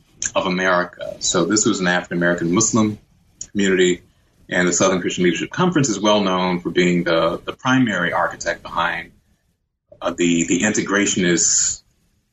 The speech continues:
uh, phase of, of what we usually call the civil rights movement. And I focus on those because they, they both were targeted as enemy, uh, groups, as racial threats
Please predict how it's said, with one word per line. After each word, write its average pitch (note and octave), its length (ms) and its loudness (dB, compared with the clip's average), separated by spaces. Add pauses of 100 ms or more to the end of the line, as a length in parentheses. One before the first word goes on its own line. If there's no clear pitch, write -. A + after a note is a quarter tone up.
(640)
uh, - 340 -6
phase F#2+ 580 0
of, E2+ 240 -4
of F2 180 -2
what F2+ 180 2
we F2+ 320 2 (600)
usually G2 280 0
call E2+ 220 2
the - 60 -2
civil E2+ 240 0
rights E2+ 220 0
movement. - 340 -2 (1120)
And E3 100 4
I - 100 2
focus B3 280 2
on D3 140 2
those A2 280 2
because A#2 640 -2
they, B2+ 280 2
they B2+ 240 0
both B2+ 400 0
were A#2+ 80 0
targeted A#2 640 0
as G2+ 800 -4 (200)
enemy, A2+ 640 2 (760)
uh, F2+ 240 0
groups, G#2+ 640 0 (320)
as F#2 260 0
racial G#2 380 0
threats - 520 -4